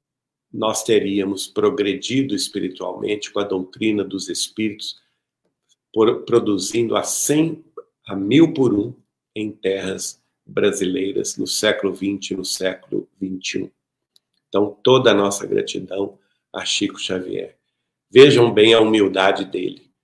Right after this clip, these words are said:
No livro As Bênçãos de Chico Xavier, de Carlos Bacelli, ele anotou esta frase do próprio Chico: "Sinto-me como se fosse uma parede pobre,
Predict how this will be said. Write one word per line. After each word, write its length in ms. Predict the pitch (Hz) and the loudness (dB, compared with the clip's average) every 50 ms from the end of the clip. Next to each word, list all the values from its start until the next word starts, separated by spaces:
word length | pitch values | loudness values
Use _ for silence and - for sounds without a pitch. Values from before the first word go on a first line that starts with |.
| _ _ _ - | _ _ _ -4
No 100 | 107 107 | -2 0
livro 320 | 104 107 110 104 90 104 | 2 2 2 2 2 2
As 200 | 104 95 - - | 0 0 -2 -2
Bênçãos 500 | - 104 104 104 101 - - 98 92 92 | 0 2 4 4 2 0 -2 -6 -6 -6
de 100 | 92 90 | -6 -8
Chico 320 | - - - 98 98 - | -6 -6 -6 -8 -8 -8
Xavier, 520 | - - 107 101 92 104 113 120 123 127 123 | -6 -4 -2 -2 -2 -2 -4 -4 -4 -4 -6
de 100 | - - | -6 -10
Carlos 400 | - - 101 98 98 98 - - | -8 -4 -2 -2 -2 -2 -4 -6
Bacelli, 640 | - - - - - - - 104 110 117 117 - 110 | -8 -8 -8 -6 -6 -4 0 0 2 2 2 0 -2
ele 180 | 107 110 107 | -2 -2 -2
anotou 640 | 101 104 113 113 110 104 - - - 107 104 101 101 | -4 -2 -2 0 0 -2 -2 -2 0 2 4 6 4
esta 280 | 101 101 - - 107 95 | 4 2 -2 -4 -6 -6
frase 640 | - - - 95 87 87 87 87 90 - - - _ _ _ _ _ _ _ _ _ _ _ _ | -6 -6 -6 -6 -6 -6 -6 -8 -12 -14 -18 -20 _ _ _ _ _ _ _ _ _ _ _ _
do 80 | - 101 | -6 -6
próprio 400 | 95 - 101 104 101 - - 98 | -4 0 2 2 2 2 -2 -6
Chico: 480 | - - - - 90 87 - _ _ _ _ _ _ _ _ _ _ _ | -8 -8 -8 -8 -10 -10 -14 _ _ _ _ _ _ _ _ _ _ _
"Sinto-me 760 | - - - - - 160 170 180 180 185 - 156 156 156 - | -6 -4 -2 0 2 2 2 2 2 2 2 0 0 0 -2
como 220 | - 156 151 151 143 | -2 -2 0 0 0
se 180 | - - 139 | 0 0 -2
fosse 500 | 139 143 - - 107 101 98 101 - - | -2 -2 0 2 4 4 4 2 0 -2
uma 220 | 107 104 104 101 - | -2 -2 -2 -2 0
parede 400 | 110 107 104 - 110 104 - 101 | 2 2 2 2 0 -2 -4 -6
pobre, 640 | - - - 104 98 95 92 90 - - - - | -12 -6 -2 0 2 2 0 -2 -4 -8 -12 -12